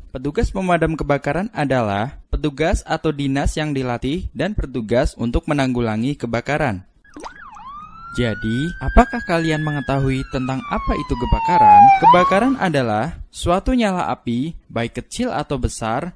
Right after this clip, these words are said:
pada tempat, situasi, dan waktu yang tidak kita kehendaki. Unsur pembentuk kebakaran yaitu:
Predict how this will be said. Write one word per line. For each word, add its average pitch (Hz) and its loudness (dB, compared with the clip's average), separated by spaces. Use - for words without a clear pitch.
pada 202 -2
tempat, 127 -4
situasi, 135 -6
dan 202 0
waktu 165 -2
yang 123 -4
tidak 156 -6
kita 135 -4
kehendaki. 117 -4
Unsur 151 2
pembentuk 156 0
kebakaran 135 -2
yaitu: 120 -2